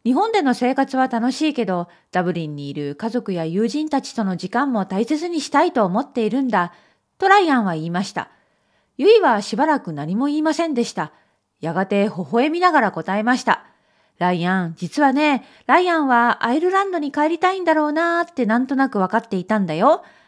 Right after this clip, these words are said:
話してくれてありがとう。不安もあるけど、私なら大丈夫だよ。一度アイルランドに住んでみたかったし、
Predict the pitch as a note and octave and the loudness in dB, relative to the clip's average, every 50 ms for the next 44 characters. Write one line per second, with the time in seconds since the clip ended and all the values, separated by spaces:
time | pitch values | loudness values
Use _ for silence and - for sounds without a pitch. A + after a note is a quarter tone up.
0 | _ - - G3 A3 C4+ C4 - B3 - A3 G#3 G3+ G3 G3+ G3+ G3 F#3+ - - | _ -4 0 2 2 2 2 0 -4 -4 -2 -4 -4 -2 0 0 0 0 -2 -4
1 | F#3+ F#3 A3 B3+ E4 E4 E4 D#4 C#4 A3 - - - _ _ - - - _ - | -4 -2 2 2 2 4 6 6 4 4 2 0 -8 _ _ -20 -20 -18 _ 2
2 | - E4 F4+ G4+ G4+ G4+ G4+ G#4+ G#4 - - C#4+ A#3+ C#4+ D4+ - - - F3+ F3 | 4 6 6 6 6 4 4 4 4 2 2 2 4 6 4 4 2 -2 -8 -6
3 | F#3 G3 - - B3+ A#3+ G#3 F#3+ D#3+ F3 G3 B3 - E4 D#4 G#3+ G#3+ F3+ D3+ D#3+ | -6 -6 -4 0 0 0 0 0 0 0 0 2 4 4 2 2 2 -2 0 2
4 | G#3+ D4 F#4+ - _ _ _ _ _ _ _ - A#3+ G3 G4 G4+ A4 G4+ - - | 2 2 0 -2 _ _ _ _ _ _ _ -10 -8 -4 2 6 6 6 6 4
5 | - - G#3+ D4+ D#4 F#4 G4 G#4+ G#4 F4+ C#4+ A3+ F3 E3+ - - E4 F4+ E4+ B3+ | -2 -2 -2 2 2 4 4 4 2 2 0 -2 -2 -4 -4 -6 -6 -4 -4 -4
6 | F3 D#3 E3 C4 C#4 C#4 C4+ C4 - F#3 G3 - - D#3 - | -4 -4 -2 -2 0 0 -2 -4 -4 -8 -6 -6 -6 -8 -10